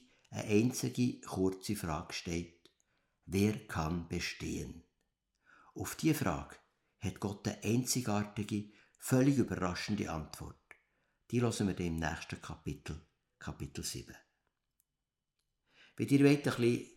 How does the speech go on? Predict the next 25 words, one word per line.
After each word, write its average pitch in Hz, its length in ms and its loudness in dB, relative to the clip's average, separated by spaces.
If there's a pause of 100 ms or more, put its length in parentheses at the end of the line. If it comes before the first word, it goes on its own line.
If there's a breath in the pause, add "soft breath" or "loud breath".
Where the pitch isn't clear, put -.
(340)
diskutieren 117 680 4
wollt, - 100 -4 (160 loud breath)
schlage 87 300 0
ich 87 60 -2
folgende 101 440 2
Fragen 82 460 -4
vor. 69 280 -10 (420)
Vier 101 240 -2
Fragen. - 460 -8 (1080 soft breath)
Zuerst 123 280 4
mal, 107 380 6 (540 loud breath)
wie 120 120 4
kann 139 200 8
ich - 80 6
bestehen 110 580 4
in 101 80 2
einer 90 100 2
Welt, 104 540 2 (440 soft breath)
wo 95 140 -2
die - 120 -8
Sonne 120 360 4
vom 90 200 0
Evangelium 90 640 0
verdüstert 95 720 -2
ist - 320 -6